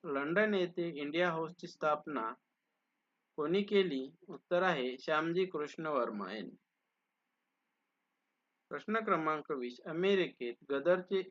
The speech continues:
गदर हे वृत्तपत्र कोणी सुरू केले?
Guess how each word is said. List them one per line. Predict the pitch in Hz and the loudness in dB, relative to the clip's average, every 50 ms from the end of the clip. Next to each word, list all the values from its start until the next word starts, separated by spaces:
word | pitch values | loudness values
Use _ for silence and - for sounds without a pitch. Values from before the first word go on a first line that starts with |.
| - 160 | -8 -4
गदर | 139 139 147 175 170 160 151 | -4 0 2 2 2 2 2
हे | 156 202 202 | 0 0 0
वृत्तपत्र | 196 175 175 190 190 - - 208 202 - - 175 175 - 180 156 131 120 120 131 | 2 2 -2 -4 -4 -4 -2 -2 -2 2 2 0 0 0 0 2 4 2 2 0
कोणी | - - - 143 147 170 196 208 | -4 -10 -8 -4 -2 0 0 0
सुरू | 202 185 185 180 180 175 | 0 0 2 2 2 2
केले? | - 185 175 156 135 123 127 | 2 0 0 0 0 -4 -4